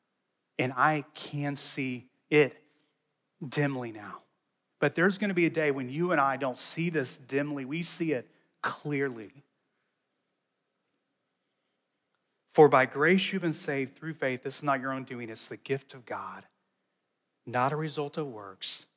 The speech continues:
so that no one may boast."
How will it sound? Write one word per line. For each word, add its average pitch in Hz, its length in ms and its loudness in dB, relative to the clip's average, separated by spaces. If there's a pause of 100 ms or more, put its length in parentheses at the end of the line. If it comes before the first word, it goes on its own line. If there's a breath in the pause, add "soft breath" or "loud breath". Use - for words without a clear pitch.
(840)
so 135 220 0
that 113 140 -6
no 117 180 -12
one 117 240 -14
may 104 140 -18
boast." - 500 -16